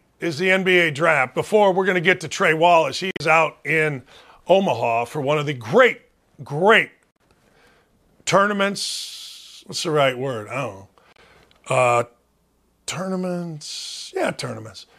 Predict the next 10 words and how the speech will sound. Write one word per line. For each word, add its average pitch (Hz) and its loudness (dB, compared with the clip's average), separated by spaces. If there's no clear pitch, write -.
The 151 -6
College 170 2
World 156 2
Series. 151 -2
But 180 2
I 180 6
gotta 226 2
ask 233 2
you 156 -4
this. - -12